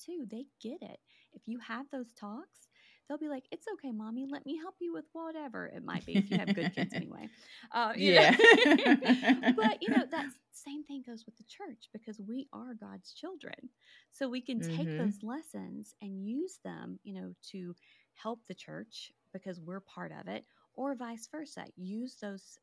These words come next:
Speaker 1: tactics that were taught in the church for your home life.
Speaker 2: Exactly.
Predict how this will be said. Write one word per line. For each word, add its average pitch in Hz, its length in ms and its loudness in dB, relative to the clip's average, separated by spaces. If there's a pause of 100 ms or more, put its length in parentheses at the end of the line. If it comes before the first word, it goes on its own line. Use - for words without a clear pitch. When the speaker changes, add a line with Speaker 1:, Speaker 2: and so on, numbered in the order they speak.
(100)
Speaker 1:
tactics - 580 -16
that - 160 -12
were 175 120 -12 (140)
taught 233 260 -10
in 185 160 -10
the 180 60 -12
church - 480 -14
for 175 100 -14
your 175 160 -12
home 180 320 -14
life. - 360 -20 (1200)
Speaker 2:
Exactly. 147 720 -2